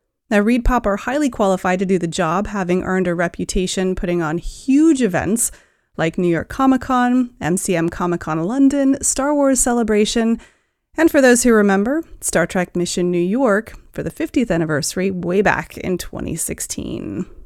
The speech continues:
Now, on their website, the new Star Trek Missions says,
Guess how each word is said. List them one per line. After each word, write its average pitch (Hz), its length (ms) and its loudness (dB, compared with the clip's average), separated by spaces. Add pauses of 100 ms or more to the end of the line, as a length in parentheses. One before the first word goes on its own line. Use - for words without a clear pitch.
(1160)
Now, 254 120 0
on 330 80 4
their 339 140 4
website, 254 600 2
the 240 60 0
new 226 200 4
Star 233 280 2
Trek 226 300 -2
Missions 240 760 2
says, 233 600 2